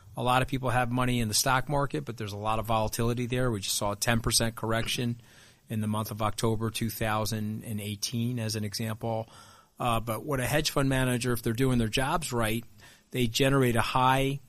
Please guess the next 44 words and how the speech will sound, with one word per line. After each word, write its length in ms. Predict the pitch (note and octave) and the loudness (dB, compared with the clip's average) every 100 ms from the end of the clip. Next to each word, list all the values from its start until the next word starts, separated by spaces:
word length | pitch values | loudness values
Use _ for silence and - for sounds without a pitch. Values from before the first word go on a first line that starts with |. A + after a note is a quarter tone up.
| - | -10
absolute 560 | C3+ C3 - B2+ B2 - | -2 0 0 0 0 -2
return 580 | C#3 C3 - A2 G2+ A2+ - - _ _ - | -6 -4 -2 -2 -2 -6 -12 -20 _ _ -6
with 140 | A#2+ | -4
low 220 | G#2+ A#2 G#2 | 0 0 0
volatility. 760 | A2 G#2+ A#2 D#3+ C3 A2 G#2 | 0 -2 -2 -4 -4 -6 -6
And 100 | G2+ | -6
so 240 | - A2 A2+ | -4 -4 -4
it, 160 | A2+ - | -6 -8
it 180 | A#2+ - | -10 -2
takes 240 | C3 - | -2 0
a 60 | B2 | 2
lot 160 | B2 | 2
of 80 | B2 | 2
work. 240 | A2 B2+ | 0 -4
There's 200 | - G#2 | -4 0
sixty 320 | - C3+ - A#2 | 0 0 -4 -6
people 360 | B2+ A#2 A#2+ | -6 -4 -4
in 60 | A2 | -2
my 180 | A2 A2+ | -2 -2
organization. 800 | A2 A2 G#2 G#2 G2 - A#2 B2+ - - _ - | -4 -4 -4 -4 -6 -6 -8 -8 -14 -20 _ -8
I 60 | |
started 420 | A2 - B2 B2 A#2 | -4 0 0 -2 -2
this 160 | A2 | -4
company 600 | - A#2 A#2 A2+ A2+ A2+ - - - - - - _ _ _ - | -2 -4 -2 -2 -2 -4 -10 -20 -20 -20 -20 -20 _ _ _ 2
with 140 | B2+ | 2
three 360 | - - D3 D#3+ | 2 4 4 4
people 460 | D#3 B2+ A#2 B2 A#2 | 2 0 0 0 0
in 140 | A2+ | 0
two 180 | - A#2+ | 0 -2
thousand 460 | B2+ A#2 A2 G#2+ | 0 0 0 -2
five. 380 | - A2 G2+ B2+ | -2 -2 -2 -4
We're 100 | B2 | -4
about 200 | A2+ A#2 | -4 -4
to 80 | - | 0
celebrate 460 | - A#2+ A#2+ A#2 G#2 | 0 0 -2 -2 -4
our 80 | |
fourteenth 720 | G2+ - C3 B2 - B2 A2+ A#2+ | -4 -4 0 0 0 -2 -2 -2
year 180 | A2+ | -4
in 80 | G#2+ | -2
business, 480 | G#2 G#2+ A2+ G#2+ - | -4 -4 -4 -4 -4
uh, 160 | G#2 G#2 | -6 -6
this 220 | G#2+ - | -6 -6
coming 400 | - A#2 G#2+ G2 | -4 -4 -2 -6
March. 500 | G2 G#2 - - | -6 -8 -6 -8